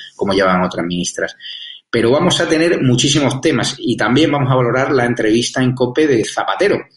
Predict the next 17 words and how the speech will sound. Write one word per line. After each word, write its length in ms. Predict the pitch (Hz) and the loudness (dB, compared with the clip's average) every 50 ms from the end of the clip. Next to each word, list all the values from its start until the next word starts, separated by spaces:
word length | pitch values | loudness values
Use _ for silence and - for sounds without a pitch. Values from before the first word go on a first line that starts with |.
| _ _ _ _ _ _ _ - - | _ _ _ _ _ _ _ -4 -2
que 80 | 104 | 0
sigue 240 | 87 - 107 107 101 | 0 2 2 2 2
defendiendo 380 | 104 104 120 113 107 110 107 107 | 2 2 0 0 0 0 0 0
a 40 | 107 | 2
ultranza 920 | 110 110 113 107 104 - 120 123 131 127 127 147 147 160 180 - - - | 2 2 2 0 0 -2 0 0 0 0 0 0 0 0 0 -2 -6 -6
lo 300 | 98 101 104 107 107 104 | -4 -2 0 0 0 0
que 180 | - 120 120 113 | 0 0 0 0
ya 160 | 104 101 98 | 0 0 0
nadie 260 | 101 101 101 101 101 98 | 0 0 2 2 2 0
defiende, 440 | 98 98 - - 180 202 202 160 113 | 0 -2 0 2 2 2 2 0 -2
salvo 280 | - - 107 104 104 104 | -2 -2 0 0 0 -2
este 180 | - - 101 | -2 -2 -2
gobierno 340 | 98 101 104 101 98 101 101 | 0 2 0 0 0 -2 -2
criminal 520 | 101 98 104 101 104 107 131 170 220 233 | -2 -2 -2 0 0 0 0 0 0 0
o 80 | - - | 0 -2
presuntamente 520 | - - - 101 101 98 98 101 - 196 | -2 -6 -8 -10 -8 -8 -8 -6 -6 -4
criminal, 380 | 196 107 107 - 180 208 - | -4 -2 -2 0 0 0 -2